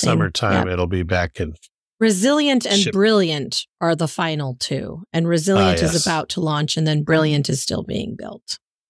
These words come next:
Speaker 1: They really, it's a great, cool concept, and I feel so badly that they <laughs> were supposed
Speaker 3: Yeah.
Speaker 1: to launch right when the
Speaker 2: Just the
Speaker 1: pandemic hit.
Speaker 2: worst
Speaker 1: So
Speaker 2: timing.
Speaker 1: they had a delayed launch, and then when they did launch, people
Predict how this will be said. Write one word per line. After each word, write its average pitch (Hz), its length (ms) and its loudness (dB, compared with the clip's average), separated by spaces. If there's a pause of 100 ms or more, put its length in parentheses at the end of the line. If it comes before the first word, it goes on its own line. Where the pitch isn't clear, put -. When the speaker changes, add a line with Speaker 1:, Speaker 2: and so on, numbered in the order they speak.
(260)
Speaker 1:
They 196 120 2
really, 123 360 2 (880)
it's 143 240 2
a 117 80 2
great, 135 440 0
cool 127 280 4
concept, 120 560 0
and 104 80 0
I 95 80 -2
feel 123 240 2
so 120 260 0
badly 104 440 2
that 95 200 -4
they 101 320 0 (260)
<laughs> - 300 -20
were 160 160 4
supposed 139 380 -2
Speaker 3:
Yeah. 151 220 4
Speaker 1:
to 117 40 4
launch 117 420 -2 (260)
right 117 140 2
when 113 120 0
the 320 60 0
Speaker 2:
Just - 120 -6
the 113 60 -4
Speaker 1:
pandemic 110 420 2
hit. 240 80 2
Speaker 2:
worst 294 240 2
Speaker 1:
So 113 140 0
Speaker 2:
timing. 214 420 0
Speaker 1:
they 113 60 2
had 123 160 2
a 117 80 0
delayed 123 480 2
launch, 123 580 0
and 110 180 -6
then 110 140 0
when 107 140 0
they 98 120 0
did 135 240 2
launch, 123 440 0
people 107 420 -2